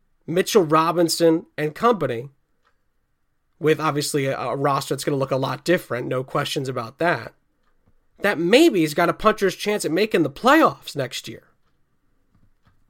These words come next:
So again, this is on Leon Rose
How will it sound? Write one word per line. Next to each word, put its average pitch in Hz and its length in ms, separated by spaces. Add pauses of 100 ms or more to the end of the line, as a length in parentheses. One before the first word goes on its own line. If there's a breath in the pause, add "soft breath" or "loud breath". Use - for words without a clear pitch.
(480)
So 196 220
again, 185 500 (200)
this 180 220
is 190 80
on 165 240
Leon 220 360
Rose 190 600